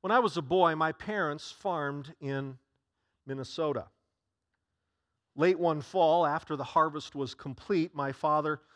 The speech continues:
was not no-till at that time. They plowed everything. My, at the end of the year, the harvest was over, my father plowed his fields in preparation for the next spring's planting.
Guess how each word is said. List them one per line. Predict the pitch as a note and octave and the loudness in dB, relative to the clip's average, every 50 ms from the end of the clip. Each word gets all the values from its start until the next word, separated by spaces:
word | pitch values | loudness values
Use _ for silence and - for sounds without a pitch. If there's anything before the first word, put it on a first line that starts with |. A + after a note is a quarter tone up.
| _ _ _ _ _ _ _ _ _ _ _ _ _ _ _ _ _ _ _ _ _ _ _ _ _ _ E3+ | _ _ _ _ _ _ _ _ _ _ _ _ _ _ _ _ _ _ _ _ _ _ _ _ _ _ -14
was | C#3+ C3 A2+ A#2+ | -12 -12 -6 -2
not | D#3+ D#3 D#3 D#3 - _ _ _ _ | 0 0 0 0 -2 _ _ _ _
no-till | C#3+ C3+ C#3+ D#3 D3 C3+ - - E3+ D#3+ D3 C3+ | -6 -4 -2 -2 -2 -2 -4 -4 -2 0 0 0
at | B2+ B2 | -2 -2
that | - C#3 B2+ B2 | -2 -2 -2 -4
time. | - - C#3 C#3 C3+ | -6 -8 -8 -6 -6
They | B2+ A#2 | -8 -10
plowed | - - - D3+ D3+ D3+ C#3 C3 | -10 -6 -2 0 0 2 0 0
everything. | C3 B2 A#2 B2 A2 - C#3+ C3+ C3 C3 | -4 -6 -8 -10 -12 -10 -10 -10 -6 -4
My, | C#3 C#3 C#3+ C#3 - _ _ _ _ _ _ _ _ _ - | -2 -2 -2 -2 -4 _ _ _ _ _ _ _ _ _ -12
at | C3+ C3+ | -12 -8
the | - D3+ D3+ F3+ | -4 -2 0 0
end | G#3+ G#3+ | 2 2
of | G3 E3+ C#3 | 0 -2 -2
the | D3 C#3+ B2 G#2+ - _ _ - | -2 -2 -2 -4 -8 _ _ -16
year, | D3 C#3+ E3+ G3+ G#3 F3+ D#3 C#3+ D3+ E3 D3+ C#3+ C3+ C3 B2 | -10 -6 -2 0 2 2 2 2 2 0 -2 -4 -6 -8 -12
the | C3+ B2 | -16 -14
harvest | - - F3 F3+ F#3 F#3 E3 F3 - - - | 0 4 6 6 6 4 0 -4 -8 -8 -10
was | C#3+ C3+ B2 | -8 -4 0
over, | E3 F3 F#3 E3+ D3 D3 C#3 | 0 0 0 0 -2 -4 -4
my | C#3+ D3 D3 C#3+ | -2 -2 -2 -2
father | - - F3+ F#3+ G3+ G#3 F3+ E3 D#3+ D#3 C#3+ - _ _ _ _ _ _ _ _ _ _ _ _ _ _ _ | 0 2 4 6 6 6 4 4 0 0 -2 -4 _ _ _ _ _ _ _ _ _ _ _ _ _ _ _
plowed | - - F#3 F#3 G#3+ A#3 G#3+ F3+ | 2 6 6 8 8 8 6 4
his | F#3 F3 C3+ - | 0 -2 -2 -4
fields | - - - - A3 A3 F#3+ D#3 D3 D3+ D3 C#3 A#2+ B2+ | -10 -10 -6 -4 -2 0 2 2 2 0 -2 -4 -6 -6
in | D3+ D3 C#3+ - | -6 -6 -8 -6
preparation | - - E3+ D#3+ - - D3 D3 D3 E3 F3+ F#3 - - - C#3+ C3+ C3+ | -2 0 0 2 2 0 0 2 2 2 2 0 -2 -6 -10 -8 -8 -8
for | A#2+ - D3 C#3 | -6 -4 -4 -2
the | C3 C3+ | -2 -4
next | C#3 D3 C#3+ C#3 - - | -4 -6 -6 -8 -8 -14
spring's | - - - C#3 C3+ C3 A#2+ - - _ | -14 -10 -10 -10 -8 -10 -12 -14 -12 _
planting. | - F#3+ F#3 F3 D#3+ - D3 G#2 | -4 -2 -2 -2 -4 -6 -10 -14